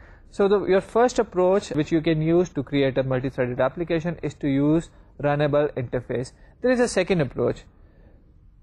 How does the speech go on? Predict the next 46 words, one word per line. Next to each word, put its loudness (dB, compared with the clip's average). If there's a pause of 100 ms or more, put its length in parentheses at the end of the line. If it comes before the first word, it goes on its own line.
(220)
In 2
this 0
second 0
approach 2
you 2
can 0
use 0
inheritance 0
to 0 (120)
create 0
multi-threaded -2
application۔ -2
What -2
you -2
do 4
is 2
you 2 (200)
subclass، 2 (340)
uh, 0
the 0
thread -2 (140)
class۔ 0 (100)
اپنی -4
کلاس -2
بناتے -2
ہیں 0
جو -2
کہ -6
تھریڈ -2
کلاس -2
سے 0
انہیرٹ -2
کر 0
رہی 2
ہوتی -2
ہیں۔ -2 (420)
And -2
then 2
you 4
override 2
the 2
run 0
method۔ -2 (960)
You 2
instantiate 0
your 4